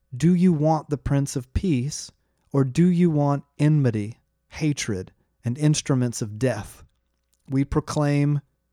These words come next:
"Give us Barabbas," beholden to a great American bloodlust. And rather than prayer and fasting, peacemaking and reconciliation, we have rushed to discord and name-calling,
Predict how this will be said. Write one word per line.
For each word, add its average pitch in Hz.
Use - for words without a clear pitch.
"Give 135
us 135
Barabbas," 107
beholden 135
to 135
a 117
great 127
American 120
bloodlust. 110
And 131
rather 165
than 156
prayer 156
and 151
fasting, 143
peacemaking 147
and 120
reconciliation, 127
we 143
have 127
rushed 127
to 127
discord 117
and 120
name-calling, 131